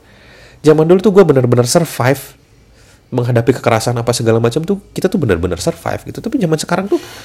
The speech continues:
dimanjakan. Makanya gua tuh, ah, dengan adanya undang-undang I T E apalah itu,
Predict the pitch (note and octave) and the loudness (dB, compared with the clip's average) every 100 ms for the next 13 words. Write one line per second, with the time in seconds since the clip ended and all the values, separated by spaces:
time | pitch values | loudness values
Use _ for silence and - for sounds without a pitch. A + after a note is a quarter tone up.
0 | - - - - D3+ F#3 G3 G3+ A3 - | -20 -20 -12 0 2 2 2 4 4 2
1 | C3 E3 - - - - - - - _ | 0 -2 -8 -20 -20 -16 -16 -16 -20 _
2 | - - - - - _ - - A3 G3 | -20 -20 -20 -20 -20 _ -16 -6 -2 0
3 | G#3+ F#3+ - - F3 E3+ - - - - | 0 -2 -4 -6 -4 -4 -8 -16 -20 -20
4 | - - - - - - - - - C#3+ | -20 -20 -20 -20 -20 -20 -20 -8 2 4
5 | D3+ C#3+ D3 D#3 D3+ D#3 D3 D3 D3 D3 | 6 6 6 6 6 4 2 2 2 2
6 | D3+ C#3+ D#3 D#3+ D3+ D3 C#3+ D3+ D#3 D#3 | 2 2 2 2 2 2 0 4 4 6
7 | D#3 D#3 E3 | 4 4 0